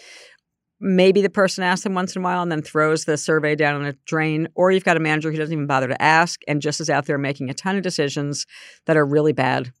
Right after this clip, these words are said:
based on no evidence and nothing. And so people just experience, "I must not be smart enough. I don't occupy the corner office. I'm not making a lot of money." Like,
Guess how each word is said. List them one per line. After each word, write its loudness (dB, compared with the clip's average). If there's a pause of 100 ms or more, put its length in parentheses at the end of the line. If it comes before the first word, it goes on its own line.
(320)
based 0
on 0
no 4
evidence 0
and -2
nothing. -4
And -2 (240)
so 2
people 2 (420)
just 0
experience, 0
"I 2
must 0
not 0
be -2
smart 0
enough. -4
I 2
don't 0
occupy 0
the -2
corner -4
office. -2
I'm 0
not 0
making -4
a -2
lot 0
of -12
money." -2 (300)
Like, -2